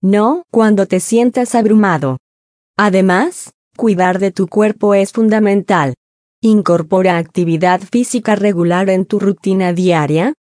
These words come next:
ya sea a través de caminatas, ejercicios en casa o prácticas como el yoga o la meditación. Duerme lo suficiente y mantén una dieta equilibrada, evitando alimentos procesados y priorizando aquellos ricos en nutrientes.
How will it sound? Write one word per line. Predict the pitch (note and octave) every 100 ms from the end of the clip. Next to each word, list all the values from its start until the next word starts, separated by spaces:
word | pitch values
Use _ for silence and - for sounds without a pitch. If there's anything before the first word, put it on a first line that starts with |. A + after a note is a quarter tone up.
| _
ya | - F#3 E3
sea | - F3+ F3
a | D#3
través | F3 E3+ G3 G#3+
de | G3+
caminatas, | G3+ G#3 G3+ F#3+ E3+ D3+ E3 C#4+ - - _ -
ejercicios | A3 G3+ F3+ - G3+ - G3 -
en | F#3+
casa | F#3 F3+ - F#3
o | F3
prácticas | D#3+ E3+ F3 - G#3+ A3+ A3
como | - A3
el | A3 G#3+
yoga | G3 G3 E3 A3+ -
o | A3
la | A3
meditación. | G#3+ G#3 G#3 G#3 G#3 - A#3+ F3+ C#3 - _ _ _
Duerme | - G3+ G#3+ G3+ G3+ A3
lo | G3+
suficiente | - D#3 D#3+ - F#3+ F#3+ G#3
y | G3
mantén | F3+ E3+ F3 F#3
una | G3 G3 F#3
dieta | G#3 G#3 A#3 G3+
equilibrada, | F3+ F3+ E3+ F3 D#3+ D3 D#3+ D4+ _ -
evitando | G#3+ G3+ - G3+ G#3 G3+
alimentos | G3 F3+ F3+ G3 G3+ G3
procesados | - E3+ D#3+ E3 - G3+ G#3+ G#3
y |
priorizando | A3 G#3 F#3+ F3+ E3+ F3 - F#3+ F#3+ F3+
aquellos | E3 - E3+ F3 F3 F3+
ricos | A3 A3+ A#3+ A#3 A3+
en | G#3
nutrientes. | G3+ - A3+ F#3+ D#3 C#3 -